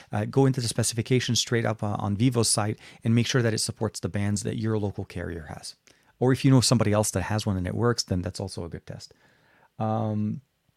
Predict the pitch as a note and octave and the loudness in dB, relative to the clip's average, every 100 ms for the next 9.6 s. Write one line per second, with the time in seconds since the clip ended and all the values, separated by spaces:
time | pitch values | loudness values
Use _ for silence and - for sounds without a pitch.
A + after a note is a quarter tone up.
0 | _ _ - - A2+ G#2 G#2+ G#2+ A#2+ D#3+ | _ _ -16 -6 -4 -4 -6 -6 0 2
1 | D3+ C3+ B2+ C3 C3 C#3+ E3 D#3 C#3 C#3+ | 4 4 2 2 4 4 4 2 4 4
2 | C#3 C3 A2 G#2+ B2 - A#2 - B2+ A#2+ | 4 2 0 2 0 0 -2 -2 0 0
3 | A2+ G#2 - A#2+ A#2+ A#2 A2+ G#2+ A2+ F2 | 0 -2 0 0 0 -2 2 4 4 2
4 | - A2 - - - A#2 - C3+ C#3 - | 0 0 0 -8 -4 -4 2 2 2 -2
5 | - - - A#2 A2 A#2 C3 B2 B2 B2 | -16 -18 -2 0 2 2 4 4 4 2
6 | - - _ _ _ - G#3+ D#4+ - - | -2 -10 _ _ _ -10 -6 -6 -10 -20
7 | _ - - - _ - G#3+ - E4 - | _ -20 -20 -20 _ -8 -8 -6 -6 -6
8 | - D#4+ - - D3+ - B2+ A#2 - - | -6 -8 -8 -12 -12 -10 -10 -12 -16 -20
9 | - - _ C3 - | -20 -20 _ -16 -16